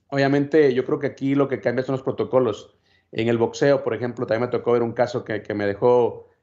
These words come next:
pues, realmente muy triste cuando yo trabajaba con, con P B C, con Premier Boxing Championship. Eh, recuerdo a, a Pritchard Colón, que era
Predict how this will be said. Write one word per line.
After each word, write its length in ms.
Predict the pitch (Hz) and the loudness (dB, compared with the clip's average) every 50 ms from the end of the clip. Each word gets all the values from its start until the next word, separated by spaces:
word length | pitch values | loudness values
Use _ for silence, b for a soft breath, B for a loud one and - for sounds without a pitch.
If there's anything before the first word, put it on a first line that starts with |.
| B _ | B _
pues, 120 | - - 120 | -4 -2 0
realmente 440 | 113 120 123 123 127 127 123 131 123 | 0 0 0 0 -2 -4 -4 -4 -2
muy 160 | 123 127 127 | -2 -2 -2
triste 460 | 123 131 135 139 135 135 - 147 143 | 0 0 0 0 0 0 0 0 0
cuando 180 | 143 123 113 113 | 0 0 0 0
yo 80 | 113 | 0
trabajaba 360 | - 117 113 117 120 123 123 | 2 0 2 2 2 2 2
con, 260 | - 113 110 107 101 - 104 104 | 0 -2 -4 -4 -6 -8 -8 -6
con 240 | 101 104 104 98 | -4 -4 -4 -2
P 100 | - 131 | -2 -2
B 120 | 120 120 117 | -2 -2 -2
C, 200 | 113 120 127 123 | -2 -2 -4 -4
con 140 | 120 - 107 | -2 -2 -2
Premier 200 | 107 107 110 110 | 0 2 2 2
Boxing 280 | 117 117 117 - 110 101 | 2 2 0 -2 -6 -2
Championship. 600 | - 120 113 113 - 127 123 - 147 143 143 - b b b b b b b b _ - | -2 -2 -2 0 -2 -4 -2 0 -2 -2 -4 -8 b b b b b b b b _ -2
Eh, 420 | 117 117 117 113 113 113 110 110 107 110 104 104 104 104 113 - - - _ _ _ _ _ _ - | 0 2 2 4 2 2 2 0 0 -2 -4 -4 -4 -4 -6 -8 -12 -14 _ _ _ _ _ _ -4
recuerdo 640 | 123 127 123 - - 131 131 131 131 143 139 135 131 | -2 -2 0 0 0 0 0 2 2 0 2 2 2
a, 760 | 120 113 110 107 107 104 101 101 101 98 95 101 98 - _ _ | 0 0 0 0 0 0 0 -2 -2 -4 -4 -6 -8 -14 _ _
a 280 | - 117 110 104 - - | -6 -4 -4 -4 -4 -4
Pritchard 360 | - 135 135 - 147 139 - | -6 -4 -2 -2 -2 -2 -2
Colón, 480 | - 123 113 120 123 127 120 113 101 - | -4 -4 -2 0 0 -2 -2 -6 -10 -8
que 80 | - | -4
era 480 | 107 107 110 110 107 104 - - - b | 0 2 2 4 4 2 0 -4 -8 b